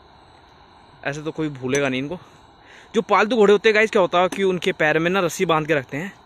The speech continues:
जिससे वो कि इधर उधर ना भाग जाएं। Like,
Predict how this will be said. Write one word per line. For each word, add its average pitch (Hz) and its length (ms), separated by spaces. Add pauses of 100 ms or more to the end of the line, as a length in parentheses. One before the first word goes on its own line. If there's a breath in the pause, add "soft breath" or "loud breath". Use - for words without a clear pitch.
(440 loud breath)
जिससे 185 260
वो 220 100
कि 208 180 (120)
इधर 185 180
उधर 175 160
ना 175 160
भाग 139 180
जाएं। 139 160
Like, 151 500